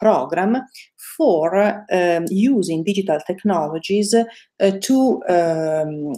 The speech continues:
study and research ancient Greek and Latin. Uh, this is, uh, part of our, uh, teaching activities, um, in Leipzig, where we started in two thousand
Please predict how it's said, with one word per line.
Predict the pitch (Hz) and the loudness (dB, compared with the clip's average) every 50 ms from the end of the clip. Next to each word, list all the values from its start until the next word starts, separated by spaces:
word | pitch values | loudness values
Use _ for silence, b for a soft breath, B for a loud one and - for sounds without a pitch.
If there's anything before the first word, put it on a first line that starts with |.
| - _ | -10 _
study | - - - - 240 262 285 262 196 156 160 156 - - | -8 -8 -4 0 0 2 2 2 0 0 -2 -2 -2 -2
and | 165 156 151 170 196 | -2 -2 -2 0 2
research | 226 226 170 147 - 82 - - - - 208 | 2 2 2 0 -4 -6 -8 -10 -8 -4 -4
ancient | 190 180 170 - - 180 | -2 -2 -2 -4 -6 -4
Greek | 170 175 160 - - | -4 -6 -6 -6 -6
and | 147 135 | -8 -6
Latin. | 113 - - - - - 156 156 160 - B B B B B B 190 | -6 -8 -10 -12 -16 -18 -18 -20 -20 -20 B B B B B B 4
Uh, | 175 175 175 | 6 6 6
this | 170 190 196 190 | 6 6 4 6
is, | 202 220 220 214 202 - 202 | 6 6 6 6 6 6 6
uh, | 185 175 170 165 160 160 - - | 6 8 8 6 6 4 2 2
part | - 233 233 190 160 147 - - - | 2 4 4 4 2 0 -4 -8 -14
of | 165 - - | -12 -8 -4
our, | 170 165 156 156 151 151 147 147 139 | -4 -2 -2 -2 -2 -4 -4 -4 -6
uh, | 135 - - 156 _ | -10 -10 -12 -12 _
teaching | - 190 190 190 - 165 156 | -6 -6 -6 -6 -6 -8 -10
activities, | 160 _ _ - 208 208 202 220 220 220 262 269 285 277 294 | -10 _ _ 0 0 2 2 0 0 0 0 0 2 2 2
um, | 311 311 311 - - - - _ _ - 175 165 160 156 151 147 147 143 143 147 143 147 - - | 2 2 0 -6 -16 -20 -20 _ _ -4 -2 0 0 0 0 0 -2 -4 -4 -6 -8 -10 -10 -8
in | 165 160 | -6 -4
Leipzig, | 151 143 131 143 151 - - - 240 247 254 294 320 320 - _ _ _ _ _ _ _ _ _ _ _ _ _ _ - - - - | -2 0 0 0 -2 -2 -2 -2 0 0 0 -2 -2 -4 -6 _ _ _ _ _ _ _ _ _ _ _ _ _ _ -18 -14 -8 -2
where | 196 180 175 180 180 180 175 175 - 175 | 4 6 6 8 8 6 6 4 2 0
we | 185 - | -4 -4
started | - - - 175 175 170 175 165 160 | -4 -2 0 2 2 2 0 -2 -6
in | 160 160 | -10 -10
two | 156 - 160 | -10 -10 -10
thousand | - 165 160 160 156 156 156 156 | -6 -6 -6 -6 -6 -6 -10 -10